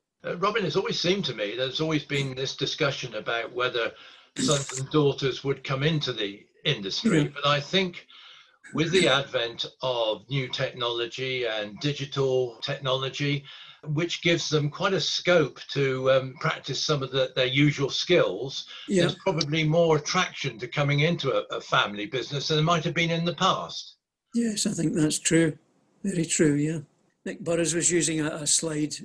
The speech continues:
Speaker 2: to do with annu-, with annual budgeting, and it was showing that a lot of the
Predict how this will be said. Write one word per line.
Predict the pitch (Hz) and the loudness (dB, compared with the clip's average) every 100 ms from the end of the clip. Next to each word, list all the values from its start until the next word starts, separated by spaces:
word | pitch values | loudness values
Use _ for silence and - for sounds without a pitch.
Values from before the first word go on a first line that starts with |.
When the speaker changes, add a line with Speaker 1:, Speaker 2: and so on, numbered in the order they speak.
| - _ _ _ | -16 _ _ _
Speaker 2:
to | 160 | -14
do | 196 | -10
with | 160 | -6
annu-, | 151 147 - | -4 -4 -4
with | 180 170 | -4 -4
annual | 156 147 147 139 | -2 0 -2 -2
budgeting, | 160 156 156 - 160 - _ _ _ _ - | -4 -2 -2 0 -2 -4 _ _ _ _ -4
and | 170 | -2
it | - | 0
was | - | 4
showing | - 185 165 160 | 6 8 6 6
that | 147 - - _ _ _ _ | 2 0 -6 _ _ _ _
a | - | 2
lot | 156 175 165 | 6 8 6
of | 139 131 | 2 0
the | 151 147 | 2 0